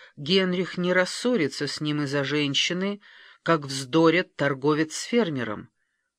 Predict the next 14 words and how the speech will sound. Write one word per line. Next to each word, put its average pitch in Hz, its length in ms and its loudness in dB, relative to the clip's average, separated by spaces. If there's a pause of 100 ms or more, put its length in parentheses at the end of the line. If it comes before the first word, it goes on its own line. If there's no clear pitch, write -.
(100)
Его 131 240 -4
батюшка 139 580 -2
Генрих 135 480 -2
седьмой 139 680 -2 (360)
без 160 360 -2
поддержки 143 600 -2
Бекингемов 143 1040 0 (280)
не 160 200 0
добился 165 600 2
бы 135 140 -2
трона. 120 540 -2 (580)
Раздор 147 480 -4
между 135 360 -4
королем 147 580 2